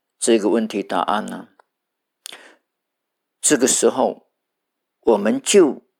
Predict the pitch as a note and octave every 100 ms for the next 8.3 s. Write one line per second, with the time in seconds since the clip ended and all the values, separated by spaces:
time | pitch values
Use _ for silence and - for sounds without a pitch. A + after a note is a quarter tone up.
0 | _ _ _ D3+ C#3+ - F3 E3+ - A#2
1 | E2 E2 A2 - C#3+ - - _ _ _
2 | _ _ _ F2+ - - _ _ _ _
3 | _ _ _ _ _ - F#3+ D#3+ E3+ -
4 | G#3+ - E3 - _ _ _ _ _ -
5 | - - _ _ _ _ _ - - D3+
6 | C#3 C3 A#2+ A2 G#2 G2+ G2 G2 F#2 -
7 | - - A3 F3 - F#3 F#3 - _ -
8 | - -